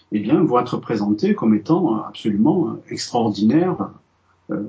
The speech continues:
ou en tout cas vont, vont servir de, de, de prétexte à un développement, euh,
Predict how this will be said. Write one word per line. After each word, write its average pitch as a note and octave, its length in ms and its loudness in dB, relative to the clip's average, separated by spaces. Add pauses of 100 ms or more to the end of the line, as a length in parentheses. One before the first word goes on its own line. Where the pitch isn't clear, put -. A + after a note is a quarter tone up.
(600)
ou A2 200 4
en G#2+ 60 6
tout - 120 0
cas E3+ 140 2
vont, A2+ 200 2
vont A2 220 0
servir C3 640 0
de, G#2+ 140 2
de, G#2 220 -2 (360)
de A2+ 120 0
prétexte D3 560 -2
à A#2+ 40 -2
un A2 40 2
développement, G#2+ 880 0
euh, F#2+ 40 -4